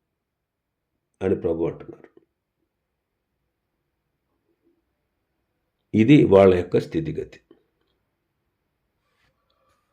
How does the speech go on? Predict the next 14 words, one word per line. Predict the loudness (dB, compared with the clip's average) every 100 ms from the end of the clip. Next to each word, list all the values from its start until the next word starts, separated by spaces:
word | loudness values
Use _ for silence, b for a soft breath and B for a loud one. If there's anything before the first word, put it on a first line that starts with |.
| _
ఇంకా | -2 0
చాలా | 2 4
విషయాలు | 4 4 4 4
ఉన్నాయి. | 2 2
ప్రభు | 2 2
చిత్తమైతే | -4 -6 -4 -2 -2
రేపటి | -2 0 0
దినం | 4 4 2 -2 -14 _ _ _ _ _ _ _ _ 0
మిగిలిన | 4 8 8
విషయాలు | 6 4 4 4
మనం | 4 2 -2 -8 -20 -20 _ _ _ _ _ _ _ _ _ -4
కంటిన్యూస్గా | -2 0 0 0 -2 -4
ధ్యానం | -2 -2 -2 -4
చేద్దాం. | -6 -10 -10 -12